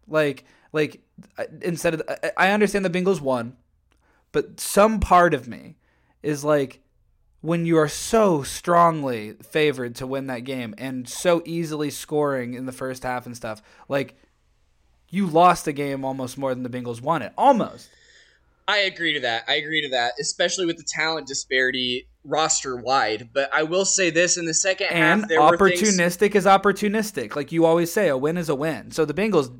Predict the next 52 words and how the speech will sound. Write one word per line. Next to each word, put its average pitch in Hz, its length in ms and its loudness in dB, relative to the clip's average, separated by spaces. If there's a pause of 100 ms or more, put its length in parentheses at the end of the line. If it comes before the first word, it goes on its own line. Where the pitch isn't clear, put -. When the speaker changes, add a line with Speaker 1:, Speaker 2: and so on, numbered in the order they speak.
(180)
Speaker 1:
ear-, 151 140 -6
ear-, 160 140 -6
earned 196 260 2
it. 98 220 -10 (120)
I'm 156 200 -2
just 151 160 -2
Speaker 2:
Yeah, 123 240 2 (260)
but 190 260 0
if 196 120 -4
you 233 160 -4
recall, 196 640 2
and 170 100 0
I 170 60 2
don't 180 160 2
know 180 40 4
if 180 140 -2
you 165 80 -12
caught 165 360 0
these 139 220 -2
if 123 120 -10
you 143 100 -4
were 135 140 0
at 123 80 -8
Runyon, 120 420 -2
but 117 140 -10
there 147 120 2
were 185 120 0
some 180 220 -2
plays 147 500 0
in 135 60 -10
the 127 60 -8
second 139 300 -2
half 127 420 -2
where 117 360 -2 (340)
Chris 185 300 -2
Jones 139 500 -2
would 139 140 -4
have, 139 240 -2
like, 139 160 0
an 127 80 -4
entire 127 480 -2
bear 117 300 -4
paw 156 460 -2
on 131 200 -6
Joe, 110 480 -4
and 139 100 -6
he 143 120 -10
would, 143 180 -6
like, 139 160 0
shrug 147 520 0
it 143 80 0
off 131 380 0